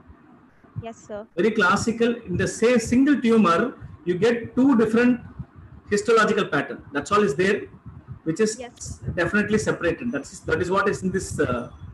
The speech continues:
Speaker 2: present, in this picture.
Speaker 1: Uh, yes,
Speaker 2: So it is
Speaker 1: sir.
Speaker 2: a classical composite tumor. For a collision tumor, there should be epithelial component along with the sarcoma-, sarcomatous component. That is a classical collision tumor.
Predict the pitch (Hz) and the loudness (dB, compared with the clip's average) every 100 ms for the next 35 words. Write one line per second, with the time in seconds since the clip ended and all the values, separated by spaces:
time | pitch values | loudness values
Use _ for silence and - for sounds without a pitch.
0 | - 160 156 151 135 151 160 - 170 - | -6 -6 -4 -4 -2 -2 -4 -4 -6 -6
1 | - - - - - - - - - 247 | -10 -12 -20 -20 -20 -20 -20 -20 -14 -12
2 | 262 254 220 220 226 214 202 196 214 240 | -10 -2 2 2 2 0 2 2 2 2
3 | 247 269 247 220 226 240 - 185 131 - | 0 2 2 4 4 2 0 0 0 -2
4 | - _ _ - 196 - 220 262 294 254 | -10 _ _ -4 -2 2 4 4 2 2
5 | 262 233 196 214 196 190 208 202 196 220 | 4 4 4 2 -2 -4 0 0 2 0
6 | 247 240 240 240 208 240 240 214 196 196 | 2 2 2 2 2 2 2 2 2 2
7 | 202 202 202 202 185 160 151 151 180 180 | 0 0 0 0 -4 -6 -8 -4 -2 0
8 | 190 185 165 143 - 123 117 104 - _ | -2 -2 -4 -6 -8 -12 -12 -18 -20 _
9 | - 170 208 214 214 220 233 240 - 175 | -8 -4 -4 0 2 2 0 -2 0 0
10 | 175 196 - 120 | 0 -4 -6 -10